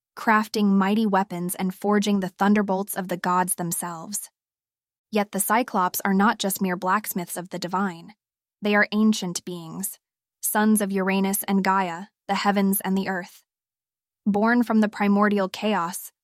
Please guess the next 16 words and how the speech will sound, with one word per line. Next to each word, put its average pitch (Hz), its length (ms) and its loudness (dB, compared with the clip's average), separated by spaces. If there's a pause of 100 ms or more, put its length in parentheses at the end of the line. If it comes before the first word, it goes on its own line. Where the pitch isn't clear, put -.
(120)
they 208 120 2
possess 208 400 0
strength 214 640 -2 (180)
that 208 160 -2
rivals 202 480 2
the 202 80 0
very 196 320 2
gods 185 380 2
themselves. 190 760 -4 (720)
But 214 140 0
their 220 120 2
singular 269 480 4
vision 202 400 2
sets 190 240 -2
them 196 160 0
apart. 185 520 -8